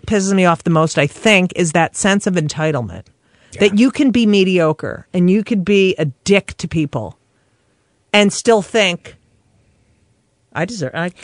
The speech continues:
Speaker 1: I
Speaker 2: You know what? I, I see it as more than anything. And yes, there's certainly a
Speaker 1: Right.
Speaker 2: lot of entitlement, but what helps calm me down is I just go, "They're unconscious.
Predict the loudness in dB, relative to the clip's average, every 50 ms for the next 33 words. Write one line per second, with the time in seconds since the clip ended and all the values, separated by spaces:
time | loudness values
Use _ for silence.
0 | -10 -4 -2 -2 0 2 2 2 2 0 0 -2 -4 -4 -4 -4 -2 0 0 0
1 | 2 2 0 2 2 2 2 2 0 0 2 2 2 4 4 2 4 2 2 2
2 | 2 2 2 2 2 2 2 2 2 2 2 0 0 -2 -4 -4 -4 -2 -2 -4
3 | -2 -2 -2 -2 -2 -2 -2 -2 -2 0 2 2 4 4 4 4 4 2 0 -2
4 | -2 -2 -2 0 0 0 0 0 0 0 0 0 0 0 -2 -2 -4 -4 -6 -10
5 | -12 -8 -4 -2 -2 -2 -2 -4 -6 -6 -4 -2 -2 -2 0 -2 -4 -4 -6 -8
6 | -6 -6 -4 -2 -2 -4 -4 -4 -6 -6 -4 -2 -2 0 -2 -2 -6 -10 -10 -8
7 | -8 -6 -8 -8 -10 -10 -10 -12 -14 -16 -16 -16 -16 -18 -16 -16 -16 -18 -20 -20
8 | _